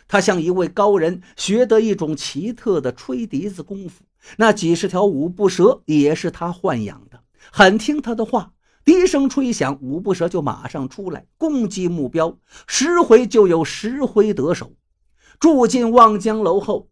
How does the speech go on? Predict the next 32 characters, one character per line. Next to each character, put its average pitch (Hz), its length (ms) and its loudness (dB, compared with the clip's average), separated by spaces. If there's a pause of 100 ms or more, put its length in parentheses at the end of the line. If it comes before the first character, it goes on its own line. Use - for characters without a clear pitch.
先 208 400 2
后 180 200 -2
吓 139 400 -4
死 - 180 -14
了 123 120 -4
五 104 260 -14
个 113 140 -10
人， - 240 -18 (400)
一 320 240 6
个 277 300 0 (160)
是 220 180 0
胡 214 380 -2
灵 208 200 2
姑 190 160 -2
的 185 140 0
父 180 260 -4
亲， - 240 -8 (140)
一 175 240 -2
个 151 160 -6
是 - 140 -12
她 123 120 -10
母 110 280 -12
亲， - 240 -18 (240)
一 339 200 6
个 339 160 4
是 240 160 2
她 220 160 -2
丈 214 400 4
夫， - 160 -8
再 170 320 0
一 120 140 -6
个 135 160 -10